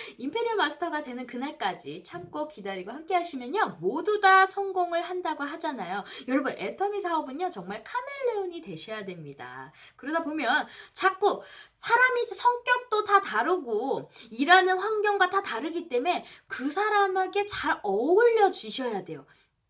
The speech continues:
너무 색깔이 다르고 불편해지면 가도 만나도 불편한 거야. 근데 그냥 내가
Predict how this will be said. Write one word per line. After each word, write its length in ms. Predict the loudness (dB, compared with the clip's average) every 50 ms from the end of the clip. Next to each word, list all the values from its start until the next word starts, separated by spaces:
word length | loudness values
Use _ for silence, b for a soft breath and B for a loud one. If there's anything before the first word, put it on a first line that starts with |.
| _ _ _ _ -20 -20 _
너무 280 | -4 -4 -2 -2 0 0
색깔이 400 | -2 -2 4 6 6 6 6 4
다르고 460 | 2 2 2 2 0 -4 -6 -10 -10
불편해지면 960 | -8 -8 -8 -2 2 2 2 2 2 -2 -4 -8 -4 -2 0 2 0 0 B B B B B B B B _
가도 480 | -4 -2 0 2 2 2 4 4 4 6
만나도 540 | 4 2 2 2 4 6 6 6 6 4
불편한 500 | 0 -4 -6 -10 -8 -8 -8 -8 -10 -12
거야. 160 | -16 -20 -20 -20 -20 _ -10 -4
근데 260 | 0 2 2 2 B B B B B B B 2
그냥 420 | 4 6 6 6 6 4 2 0
내가 260 | -4 -2 2 4 6